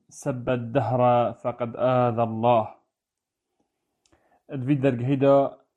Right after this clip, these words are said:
ديب ما بحث كتن من سب الدهر. هر کس که قسم کرد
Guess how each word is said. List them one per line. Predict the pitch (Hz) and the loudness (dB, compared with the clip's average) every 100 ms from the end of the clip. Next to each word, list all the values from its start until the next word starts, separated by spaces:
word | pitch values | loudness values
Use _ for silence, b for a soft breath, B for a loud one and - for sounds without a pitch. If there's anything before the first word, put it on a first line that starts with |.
| _ _ _ _ _ _ _ _ _ _ _ _ _ _ _ _ _ | _ _ _ _ _ _ _ _ _ _ _ _ _ _ _ _ _
ديب | 131 131 | -4 -4
ما | 123 | -2
بحث | 117 135 - - | -2 -4 -6 -10
كتن | 131 135 135 131 - _ _ - | -8 -6 -6 -6 -12 _ _ -6
من | 127 123 | -4 -4
سب | - 147 123 127 | -2 -2 -2 -2
الدهر. | 123 113 135 107 113 107 _ _ _ _ _ _ _ | -2 0 -2 0 -4 -6 _ _ _ _ _ _ _
هر | - 131 | -8 -8
کس | 135 - | -8 -8
که | 127 127 127 123 123 - _ | -10 -4 -2 -2 -4 -10 _
قسم | 113 - 135 | -16 -6 -4
کرد | 123 - 131 139 | -4 -4 0 0